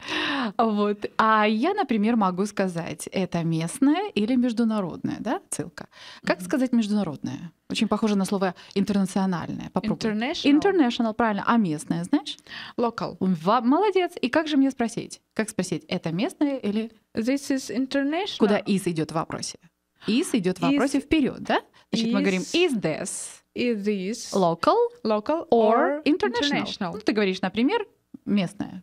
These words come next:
Speaker 1: Ты говоришь
Speaker 2: Local.
Speaker 1: local. Хорошо. Дальше, э, я хотела бы, э, задать тебе такой вопрос. Как ты хочешь отправить, да? Как спросить, как ты хочешь отправить? Какой почтой?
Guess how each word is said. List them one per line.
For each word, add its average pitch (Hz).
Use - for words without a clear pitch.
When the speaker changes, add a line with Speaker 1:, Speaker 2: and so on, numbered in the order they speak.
Speaker 1:
Ты 190
говоришь 220
Speaker 2:
Local. 269
Speaker 1:
local. 185
Хорошо. 320
Дальше, 277
э, 202
я 214
хотела 208
бы, 185
э, -
задать 175
тебе 170
такой 175
вопрос. -
Как 240
ты 196
хочешь -
отправить, -
да? 277
Как 190
спросить, -
как 208
ты 175
хочешь -
отправить? -
Какой 202
почтой? -